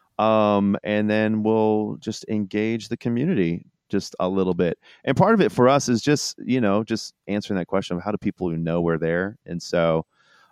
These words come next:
um, I, I think it just sort of helps with that. I mean, um, so tha-, that's one of the things we're doing. But other than that, it, we're kinda, we,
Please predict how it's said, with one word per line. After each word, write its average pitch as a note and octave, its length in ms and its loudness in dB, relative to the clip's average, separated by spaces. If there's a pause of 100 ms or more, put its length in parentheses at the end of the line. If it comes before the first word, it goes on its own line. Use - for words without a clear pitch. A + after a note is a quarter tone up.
(140)
um, E2 400 0 (100)
I, - 80 -10 (120)
I - 20 -4
think F2+ 240 -6
it E2+ 100 -10
just - 140 -16
sort F2+ 100 -6
of E2 80 -10
helps F2+ 240 -2
with F#2 100 -6
that. F#2+ 300 -2
I F#2+ 60 -6
mean, F#2 200 -2 (840)
um, F2+ 360 0
so B2 400 4
tha-, - 140 0
that's D#3+ 220 0
one E3 100 6
of D3 80 4
the D#3 40 4
things C#3 120 4
we're B2+ 60 4
doing. A#2+ 260 6
But C3 120 6
other F3+ 80 6
than G3+ 80 4
that, G#3 260 2
it, D#3 160 0
we're D3 100 2
kinda, E3+ 420 0
we, B2+ 160 2